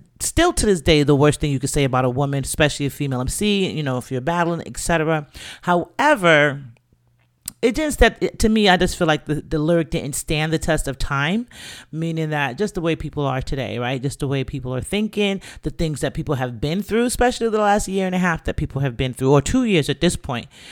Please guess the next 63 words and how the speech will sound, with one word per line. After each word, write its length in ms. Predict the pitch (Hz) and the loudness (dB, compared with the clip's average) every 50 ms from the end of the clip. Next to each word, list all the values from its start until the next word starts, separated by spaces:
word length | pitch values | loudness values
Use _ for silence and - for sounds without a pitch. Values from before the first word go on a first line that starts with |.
| - - - - | -20 -16 -6 -4
that 120 | 143 131 | -2 0
people 220 | - 175 - 151 151 | 0 0 0 0 0
have 160 | 151 139 120 | 0 0 0
been 180 | 156 147 139 | 0 0 0
through, 380 | 135 - - 113 107 92 90 113 | -2 -8 -6 -6 -4 -4 -4 -4
right? 260 | 120 120 135 135 - | -4 -4 -4 -6 -8
And, 160 | - 117 120 | -10 -12 -10
you 60 | 185 202 | -10 -10
know, 100 | 202 196 | -10 -10
you 120 | 202 202 | -10 -8
just 200 | 180 202 196 - | -10 -10 -12 -8
kinda 160 | - 196 190 | -8 -8 -8
look 140 | 185 196 - | -8 -10 -12
at 80 | - - | -14 -14
things 220 | 151 151 135 113 | -12 -12 -12 -10
differently. 460 | - 131 127 - - - - - - - - _ - - - - - | -10 -10 -10 -10 -12 -14 -14 -14 -14 -16 -18 _ -20 -18 -16 -8 -2
Now, 300 | 185 214 185 156 123 85 | 4 6 6 6 4 2
did 180 | - 170 175 | 0 0 2
that 140 | 175 170 147 | 2 2 2
make 140 | 180 185 185 | 2 0 0
me 80 | 180 170 | 0 0
say, 160 | - 175 151 | 0 0 0
"Hey, 200 | 135 185 180 170 | 2 2 2 2
no, 200 | 165 170 156 139 | 2 2 2 4
I 160 | 135 131 139 | 4 2 2
don't 120 | 143 139 | 2 0
like 160 | 135 139 120 - | 0 -2 -4 -4
K 140 | - 143 | -4 -2
R 100 | 131 127 | 0 0
S 140 | 127 127 - | 0 -2 -2
One"? 220 | - 170 175 190 214 | 0 0 0 2 4
No, 80 | 214 | 6
I 80 | 165 156 | 6 6
love 320 | 160 170 180 180 185 147 - | 6 6 4 4 4 2 -2
K 160 | - 151 113 | -2 -2 0
R 120 | 101 95 | 0 -2
S 140 | 87 - - | -2 -4 -6
One, 200 | 98 78 85 110 | -8 -8 -8 -8
so 160 | - 131 131 | -4 -4 -2
don't 200 | 127 139 - - | -2 -2 -4 -2
ever 400 | - 151 170 175 160 180 180 175 | 0 0 2 2 2 2 2 0
get 220 | - - 156 147 - | 0 -2 -4 0 0
that 180 | 143 156 - | 0 0 0
twisted. 460 | - - 123 117 - - 120 143 170 | -2 -4 -4 -4 -6 -6 -6 -4 -2
I 80 | 151 123 | -2 -2
respect 480 | 131 131 127 - - - 143 151 151 - | -2 -2 -4 -6 -2 -2 -2 -2 0 -2
him. 140 | 160 147 | -4 -4
He's 160 | 139 147 135 165 | -4 -4 -2 -2
a 60 | 165 | -2
legend. 540 | 151 135 117 117 110 - 131 127 143 170 180 - - - - - - - - | -2 -2 -4 -4 -6 -6 -6 -4 -6 -6 -10 -14 -16 -16 -16 -16 -16 -10 -2
But, 100 | - 185 | 0 2
um, 300 | 185 180 180 180 180 185 - | 4 4 4 4 2 0 -2
another 440 | - 175 190 208 233 247 277 285 269 | -2 -2 2 4 4 4 4 4 0
reason 240 | 262 254 196 202 190 | 0 0 0 0 0
why 160 | 180 165 160 | 2 2 0
I 40 | 156 | 0
say 200 | - - 165 151 | 0 0 -2 -2
he 120 | 151 156 | -2 -4
didn't 300 | 139 165 156 80 120 143 | -4 -4 -4 -4 -4 -6
win, 160 | 143 139 135 | -6 -6 -6
in 140 | - - 123 | -6 -6 -6
my 240 | 123 120 117 147 269 | -6 -4 -4 -4 -2
opinion, 680 | 339 214 - - - 135 123 123 120 117 123 135 143 | -2 -4 -4 -4 -6 -6 -6 -6 -6 -8 -8 -8 -10